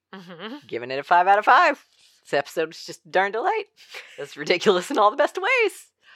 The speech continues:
Speaker 2: I love the camp and the charisma of Reggie Mac. I loved learning more about this person who was able to take advantage of Suzanne and see why he was able to take advantage of her. And I think it's really because he adored her. It was that she likes to be adored,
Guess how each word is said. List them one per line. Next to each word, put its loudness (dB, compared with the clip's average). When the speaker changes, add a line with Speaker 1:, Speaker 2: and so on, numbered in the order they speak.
Speaker 2:
I -4
love -4
the -10
camp -8
and -14
the -18
charisma -10
of -12
Reggie -8
Mac. -8
I -14
loved -10
learning -12
more -10
about -4
this -20
person -14
who -16
was -14
able -14
to -16
take -12
advantage -14
of -18
Suzanne -18
and -8
see -12
why -4
he -20
was -14
able -10
to -14
take -16
advantage -14
of -10
her. -10
And -6
I -6
think -8
it's -10
really -8
because -10
he -12
adored -6
her. -12
It -2
was -4
that 0
she -8
likes -6
to -12
be -12
adored, -10